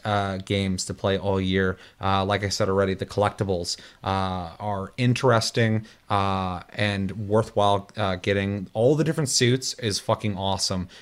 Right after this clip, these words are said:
and they all do something different, which is awesome as well. It's cool to look at your character, and you can separate the two, too. You can pick a suit and the ability that it came with, and then interchange that, which was smart on their part 'cause they didn't have to do that.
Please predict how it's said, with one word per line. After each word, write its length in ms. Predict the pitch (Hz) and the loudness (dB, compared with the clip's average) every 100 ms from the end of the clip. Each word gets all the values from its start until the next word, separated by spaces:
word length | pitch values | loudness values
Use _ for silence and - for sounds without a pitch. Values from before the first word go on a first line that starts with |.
| - | -4
and 160 | 104 | -2
they 60 | 101 | 0
all 240 | 120 110 | 4 6
do 80 | 120 | 6
something 320 | 113 117 104 | 4 2 0
different, 340 | 98 95 95 90 | -2 -2 -4 -6
which 160 | 92 | -6
is 80 | 98 | -6
awesome 320 | 95 95 104 | -4 -4 -4
as 140 | 95 98 | -6 -2
well. 240 | 95 90 | -2 -2
It's 100 | 87 | -6
cool 320 | - - 160 160 | -6 2 4 4
to 120 | 135 | 2
look 300 | 110 123 131 | 4 4 2
at 40 | |
your 180 | 143 139 | -2 -2
character, 440 | - 131 113 113 107 - | 2 2 2 0 -2 -4
and 120 | 151 185 | 0 2
you 60 | |
can 60 | 180 | 4
separate 360 | - 196 131 95 | 4 4 4 2
the 80 | |
two, 180 | 95 101 | -2 -4
too. 280 | 92 143 85 - - | -2 -2 -2 -6 -6
You 80 | 135 | -4
can 100 | 123 | 0
pick 220 | 151 156 | 0 0
a 60 | |
suit 340 | - 160 156 - 131 | 0 2 0 -2 0
and 260 | 147 156 | 2 2
the 60 | 139 | 2
ability 400 | 98 110 107 104 | 4 4 2 2
that 140 | 98 | 0
it 80 | - | -2
came 240 | - 123 | 0 0
with, 180 | 101 92 | 0 -2
and 140 | 117 110 | 0 2
then 300 | 107 107 - _ _ _ - | 2 0 -4 _ _ _ -2
interchange 560 | 143 117 127 123 110 | 0 2 2 2 2
that, 240 | 90 71 - - - | 0 -6 -14 -20 -2
which 160 | 123 120 | 0 2
was 120 | - | 2
smart 300 | - 139 131 | 4 6 6
on 60 | 110 | 6
their 100 | 104 | 4
part 220 | 95 87 | 2 0
'cause 60 | |
they 60 | 110 | 0
didn't 60 | 110 | 2
have 80 | 107 | 0
to 60 | |
do 160 | 98 135 | 0 2
that. 260 | 87 64 | 0 -4